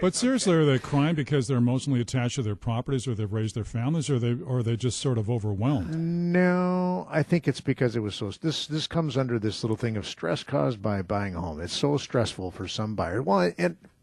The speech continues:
Speaker 2: I mean, <laughs> It's really true. If you start out with a rock solid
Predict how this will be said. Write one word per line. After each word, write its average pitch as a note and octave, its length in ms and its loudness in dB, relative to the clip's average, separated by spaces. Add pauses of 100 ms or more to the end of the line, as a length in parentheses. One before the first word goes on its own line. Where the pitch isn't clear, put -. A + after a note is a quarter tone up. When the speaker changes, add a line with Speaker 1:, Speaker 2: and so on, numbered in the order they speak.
(100)
Speaker 2:
I - 60 -8
mean, G#2+ 320 -4 (540)
<laughs> - 160 -14 (840)
It's C3+ 380 4
really C3+ 280 8
true. D#2+ 320 -8 (200)
If - 200 -8
you G2+ 140 -4
start F#3+ 460 0
out D3 520 0 (260)
with A#2 260 -4
a G2 100 -4
rock G2 400 -4
solid A#2+ 640 0